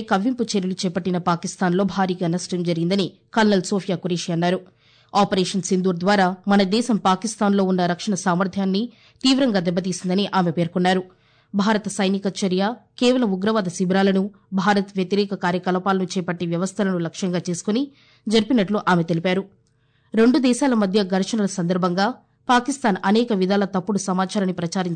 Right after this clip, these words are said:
చేసిందని అంటూ ఆమె, మన ఎస్ ఫోర్ హండ్రెడ్ బ్రహ్మోస్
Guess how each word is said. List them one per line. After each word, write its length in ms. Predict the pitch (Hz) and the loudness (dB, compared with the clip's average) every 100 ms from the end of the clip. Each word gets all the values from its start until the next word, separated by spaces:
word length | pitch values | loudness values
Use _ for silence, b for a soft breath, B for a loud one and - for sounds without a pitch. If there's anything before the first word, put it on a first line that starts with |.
| 175 | -6
చేసిందని 420 | 170 190 180 233 - 175 | -4 -2 0 0 -2 -4
అంటూ 200 | 170 175 165 | -2 -2 2
ఆమె, 180 | 170 233 302 _ _ _ _ _ - | 2 2 -2 _ _ _ _ _ -2
మన 220 | 214 226 180 - _ - | 2 4 2 -2 _ -2
ఎస్ 120 | 240 - | -2 0
ఫోర్ 200 | 226 202 | 0 0
హండ్రెడ్ 280 | 202 214 185 160 | 2 0 0 0
బ్రహ్మోస్ 420 | 175 175 220 | 0 2 0